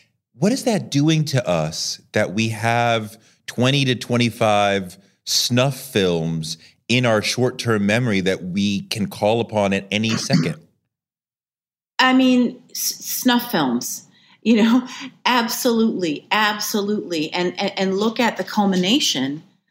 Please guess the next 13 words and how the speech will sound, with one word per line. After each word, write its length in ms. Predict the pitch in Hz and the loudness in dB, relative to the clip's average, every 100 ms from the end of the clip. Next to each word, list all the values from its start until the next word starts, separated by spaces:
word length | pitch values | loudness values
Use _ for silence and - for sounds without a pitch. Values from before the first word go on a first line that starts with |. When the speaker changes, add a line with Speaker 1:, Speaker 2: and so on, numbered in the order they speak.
| _ _ - | _ _ -2
Speaker 2:
I 160 | 175 180 | 0 0
think. 340 | 180 151 151 | 0 -2 0
I 60 | 170 | 0
mean, 200 | 165 151 | 0 0
it, 200 | 151 - | -2 -2
it 140 | 170 | -2
sort 120 | 208 | 0
of 100 | 165 | 0
never 300 | 151 160 147 | 0 -2 -2
culminates, 720 | - - 240 220 151 139 131 - | -6 -4 0 2 0 -2 -4 -4
but 220 | 160 - | -4 -4
to 160 | - 165 | -4 -2
me, 680 | 190 240 180 151 151 - | 2 2 2 0 -2 -8